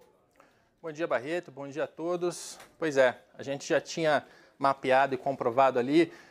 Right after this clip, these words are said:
eh, pra onde ia o dinheiro do Cruzeiro, né? Então, pra salários de dirigentes, pra em-, empresários não regularizados,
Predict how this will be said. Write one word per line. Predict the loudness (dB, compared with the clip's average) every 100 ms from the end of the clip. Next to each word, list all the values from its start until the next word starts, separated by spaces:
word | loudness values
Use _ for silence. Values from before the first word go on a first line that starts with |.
| _
eh, | -2
pra | 0 2
onde | 2 2
ia | 4
o | 4
dinheiro | 4 0
do | -2
Cruzeiro, | -4 -4 0 0
né? | 0 -2
Então, | -2 0 -2 -2 _ -4
pra | -2 -2 -6
salários | 0 4 6 4 2
de | -8
dirigentes, | -6 -6 -4 -2 0 0 -4 -8
pra | 0 2 2
em-, | -2 -10 _
empresários | -10 0 2 4 2 2 0
não | 0
regularizados, | 0 0 0 0 2 4 4 2 -6 -12